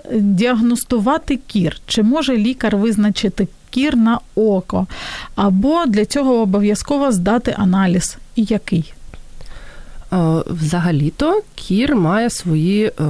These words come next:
Speaker 2: клінічні прояви, і вони досить такі зрозумілі. Тобто це є, е, спочатку катаральний період, коли дитина,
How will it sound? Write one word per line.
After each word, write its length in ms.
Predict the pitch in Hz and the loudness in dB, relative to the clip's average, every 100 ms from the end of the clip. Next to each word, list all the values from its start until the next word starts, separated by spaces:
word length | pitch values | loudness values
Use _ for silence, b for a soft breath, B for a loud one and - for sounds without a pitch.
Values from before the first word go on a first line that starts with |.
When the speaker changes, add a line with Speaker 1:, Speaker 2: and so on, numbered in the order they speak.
| 151 147 | 0 -2
Speaker 2:
клінічні 760 | - 135 151 165 - 156 151 147 | -2 0 0 0 -2 0 0 -2
прояви, 500 | - 139 120 113 120 - - - - | -2 0 2 0 -2 -4 -12 -10 -2
і 140 | 190 | -2
вони 440 | 185 156 143 175 | 0 2 2 2
досить 380 | 170 147 151 143 | 0 -2 -2 -4
такі 440 | - 143 - 139 143 143 - - | -6 -10 -2 0 0 -4 -8 -6
зрозумілі. 720 | - 143 147 151 143 120 113 - - - | -4 0 0 2 2 2 -2 -4 -14 -12
Тобто 260 | 127 - - | -12 -10 -10
це 260 | - 165 | -2 0
є, 300 | 147 139 120 - B B B B - | 0 0 -2 -6 B B B B -2
е, 260 | 135 131 135 - - - - | 0 0 -2 -4 -6 -6 -6
спочатку 540 | - 151 147 - - - - | -4 -2 -2 -4 -10 -10 -10
катаральний 480 | - - 143 285 311 | -8 -2 0 2 0
період, 540 | - 269 262 269 254 - - - - | 0 0 2 2 0 -4 -20 -20 -12
коли 500 | - 175 170 170 165 | -2 0 2 2 2
дитина, 600 | 160 160 - 151 151 143 | 0 -2 0 2 2 0